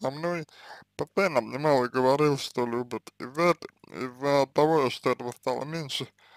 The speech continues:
я начала расстраиваться, меня тянет плакать часто.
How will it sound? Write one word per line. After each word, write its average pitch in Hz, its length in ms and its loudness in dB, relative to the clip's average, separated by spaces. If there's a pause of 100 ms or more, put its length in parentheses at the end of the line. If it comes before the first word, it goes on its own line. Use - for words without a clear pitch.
(180)
я 156 140 0
начала 135 440 4
расстраиваться, 131 920 0
меня 117 300 -4
тянет 104 420 -8
плакать 160 420 0
часто. 131 540 2